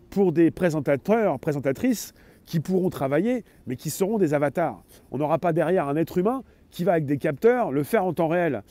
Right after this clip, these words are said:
On est parti sur des vidéos que l'on peut faire tourner, euh, pour, euh, les alimenter en temps réel, où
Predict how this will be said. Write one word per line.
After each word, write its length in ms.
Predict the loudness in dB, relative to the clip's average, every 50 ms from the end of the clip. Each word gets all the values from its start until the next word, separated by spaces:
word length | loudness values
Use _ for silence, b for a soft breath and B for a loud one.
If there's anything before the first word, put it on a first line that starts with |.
| b b b b -4
On 120 | 2 2
est 80 | 4 4
parti 280 | 2 0 -2 -2 -4
sur 160 | -4 -2 -2
des 140 | 0 0 0
vidéos 540 | 2 2 2 2 4 6 6 6 6 4 2 _ _ _ _ _ _ _ _ _ _ b b b b b b
que 100 | -2 0
l'on 160 | 2 2 2 2
peut 180 | 0 -2 -2
faire 240 | 0 0 -2 -2 -2
tourner, 480 | 0 2 4 4 4 4 2 0 -2 -4 -8 _ _ _ _ _ _ _ b b b b b b b b b -8
euh, 280 | -6 -4 -2 -2 -4 -4 -6
pour, 420 | -2 0 2 2 4 4 4 4
euh, 440 | 4 6 4 4 4 2 2 0 -2 -6 -8 -12 -16 -20 _ _ _ _ _ _ _ -20 _ _ _ _ -16 -6
les 200 | -4 0 0 2
alimenter 500 | 2 2 2 0 -2 2 4 4 4 4
en 120 | 2 2
temps 160 | 2 2 4
réel, 320 | 6 6 6 6 6 4 0 -6 -14 _ _ _ _ _ _ b b b b b b b _
où 280 | -2 0 2 2 0